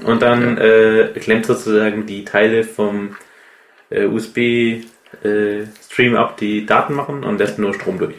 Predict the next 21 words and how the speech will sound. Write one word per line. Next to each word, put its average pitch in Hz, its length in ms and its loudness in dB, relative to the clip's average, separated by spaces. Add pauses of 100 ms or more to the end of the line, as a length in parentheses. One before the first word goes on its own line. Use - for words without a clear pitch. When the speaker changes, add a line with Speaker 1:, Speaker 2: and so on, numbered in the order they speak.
(220)
Speaker 1:
Und 95 400 -6
dann 101 120 -6
könnt 101 100 0
ihr 92 60 0
sozusagen 104 560 0 (440)
bedenkenfrei 123 680 2
laden, 113 420 2
auch 104 320 0 (720)
in, 107 300 0
Speaker 2:
Ja. 127 140 -2 (120)
Speaker 1:
äh, 107 160 4
verseuchte, 107 460 2
Speaker 2:
Das 127 100 0
macht 101 140 6
jetzt 104 180 4
auch 139 120 4
nicht 151 200 2
bei - 80 6
Speaker 1:
verseuchte 135 220 6
Speaker 2:
allen 139 100 4
Speaker 1:
Geräte. 135 200 4